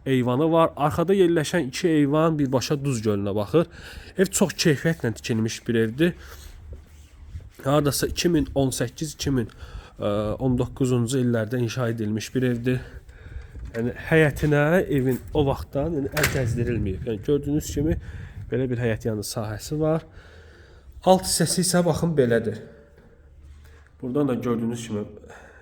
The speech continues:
mərtəbələr arası monolit betondur. Yəni buranı da gələcəkdə ev kimi etmək imkanı var. Bura mətbəx, buranı qonaq otağı və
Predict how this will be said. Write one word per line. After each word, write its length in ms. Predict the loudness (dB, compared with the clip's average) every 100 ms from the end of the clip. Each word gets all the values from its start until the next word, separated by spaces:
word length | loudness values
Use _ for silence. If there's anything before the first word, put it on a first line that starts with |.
| -4
mərtəbələr 580 | -2 -2 -2 -2 0 2
arası 400 | 2 0 0 0 0 -6 -14 -8
monolit 540 | -2 0 2 0 -2 -4
betondur. 500 | -4 -6 -8 -10 -16 -20 -20 _ _ _ _ _ _ -2
Yəni 220 | 0 6
buranı 300 | 10 10 8
da 20 | 6
gələcəkdə 580 | 6 6 6 2 4 2 0 -6 -12 -14 4
ev 120 | 4 4
kimi 300 | 2 4 4 0 -10 -8 -6
etmək 380 | -4 2 2 2
imkanı 400 | 0 0 0 2
var. 160 | 0 2
Bura 160 | 2
mətbəx, 720 | 2 0 -2 0 2 2 0 -6 -14 -20 -20 -20 -20 -20 -14 -4
buranı 360 | 0 2 2 -2 -8 -18 -20 -20 -20 -20 -20 -20 _ 2
qonaq 320 | 6 8 6
otağı 380 | 6 2 4 2 2 -6 -20 -20 _ _ _ _ _ _ -20 -20 _ _ -4
və 120 | 0